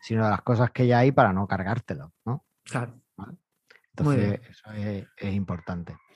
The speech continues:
Speaker 1: Em, un truco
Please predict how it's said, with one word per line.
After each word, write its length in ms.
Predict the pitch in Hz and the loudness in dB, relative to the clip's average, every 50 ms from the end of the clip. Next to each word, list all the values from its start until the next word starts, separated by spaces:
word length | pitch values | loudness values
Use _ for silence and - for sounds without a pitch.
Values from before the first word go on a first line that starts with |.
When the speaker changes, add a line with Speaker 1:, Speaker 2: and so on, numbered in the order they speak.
| _ - - - - - - - - - _ _ | _ -20 -20 -20 -20 -20 -20 -20 -20 -20 _ _
Speaker 1:
Em, 840 | - 143 139 139 139 135 135 135 135 135 135 135 135 135 143 - - - _ _ _ _ _ _ _ _ _ _ - | 4 6 8 8 8 8 8 8 8 8 8 8 8 6 4 2 -4 -10 _ _ _ _ _ _ _ _ _ _ 8
un 160 | 175 180 - | 10 10 12
truco 520 | 180 185 180 - 156 151 151 156 143 - | 12 12 12 12 12 12 12 12 10 6